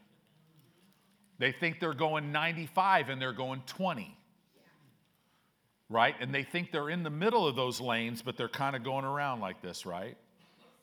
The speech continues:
Our officers have probably seen some of that. Other times, they think they're going twenty and they're going ninety. They're not thinking clearly, right?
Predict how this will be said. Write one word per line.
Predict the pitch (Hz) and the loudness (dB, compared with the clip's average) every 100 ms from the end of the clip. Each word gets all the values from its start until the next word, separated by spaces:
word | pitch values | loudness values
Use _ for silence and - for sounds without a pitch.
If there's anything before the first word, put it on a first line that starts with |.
| _ - | _ 0
Our | 123 156 | 4 6
officers | 156 135 - 110 95 | 4 2 -4 -6 -6
have | 98 | -8
probably | - 104 98 | -2 -2 -2
seen | - - 123 | -4 -4 -4
some | - 95 | -4 -4
of | 87 | -6
that. | 80 78 - _ _ _ _ - - - _ _ _ _ - | -8 -12 -16 _ _ _ _ -20 -20 -20 _ _ _ _ 4
Other | 139 185 | 6 6
times, | 190 - 185 214 202 | 2 0 0 0 0
they | 160 165 | 0 -2
think | - 160 | 0 -4
they're | 151 | -2
going | 139 147 143 | -2 -2 -2
twenty | 127 - 226 196 | -6 -4 -4 -2
and | 117 110 | -4 -4
they're | 113 | -6
going | 120 120 131 | -6 -6 -6
ninety. | 147 175 120 73 - _ _ _ _ _ _ _ _ _ | -6 -6 -8 -12 -18 _ _ _ _ _ _ _ _ _
They're | 139 135 | -4 0
not | 147 131 - | -2 -2 -4
thinking | 170 - 127 107 | -4 -2 -6 -6
clearly, | - - 147 120 90 73 - _ _ _ - _ _ | -8 -6 -4 -4 -6 -12 -18 _ _ _ -20 _ _
right? | 95 92 143 | 0 0 0